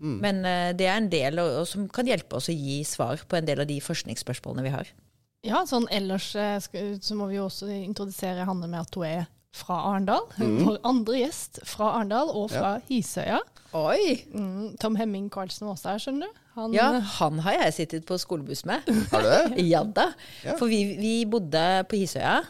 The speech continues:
Speaker 2: som
Speaker 1: Mm.
Speaker 2: er liksom utenfor Arendal. Eh, og så er det jo den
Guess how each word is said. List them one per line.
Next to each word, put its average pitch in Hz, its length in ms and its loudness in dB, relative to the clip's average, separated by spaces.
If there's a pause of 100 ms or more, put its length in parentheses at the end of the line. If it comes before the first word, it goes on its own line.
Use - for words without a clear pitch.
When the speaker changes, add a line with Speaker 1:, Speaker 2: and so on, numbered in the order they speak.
(160)
Speaker 2:
som 165 180 2
Speaker 1:
Mm. - 20 2
Speaker 2:
er 170 220 2
liksom 160 420 -2
utenfor 156 540 -4
Arendal. 175 340 4 (680)
Eh, 175 800 -4
og 196 160 0
så - 400 0
er 170 160 4
det 170 80 2
jo 175 80 2
den 160 200 2